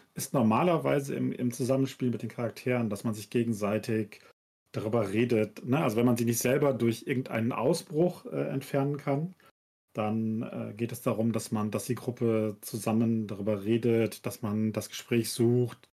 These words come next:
das Team sich bildet und so weiter. Was super hilfreich ist beim, beim Roleplay, weil es einen dazu bringt,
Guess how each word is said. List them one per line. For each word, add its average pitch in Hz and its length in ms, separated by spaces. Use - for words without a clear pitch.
das - 280
Team 139 320
sich 113 260
bildet 123 420
und 120 140
so 104 140
weiter. 131 400
Was 117 180
super 147 220
hilfreich 127 380
ist 120 280
beim, 113 540
beim 113 180
Roleplay, 113 540
weil 107 160
es - 100
einen 120 220
dazu 113 280
bringt, 123 600